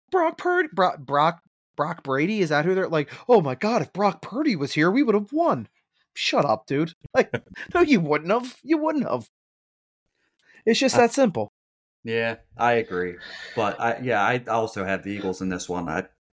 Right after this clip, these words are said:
Speaker 2: I, I'm not worried about it, really.
Speaker 1: No.
Speaker 2: Um,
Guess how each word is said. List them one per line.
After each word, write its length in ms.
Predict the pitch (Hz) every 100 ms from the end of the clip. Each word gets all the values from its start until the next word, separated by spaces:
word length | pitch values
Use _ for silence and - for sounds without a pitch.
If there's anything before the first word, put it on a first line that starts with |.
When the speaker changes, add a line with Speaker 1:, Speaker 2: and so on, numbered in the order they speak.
| -
Speaker 2:
I, 160 | 82 - _
I'm 140 | 80
not 160 | 80 65
worried 240 | 67 73
about 180 | 69 71
it, 100 | 85 -
really. 340 | 92 95 78 - -
Speaker 1:
No. 220 | 123 107 - - 90
Speaker 2:
Um, 200 | 69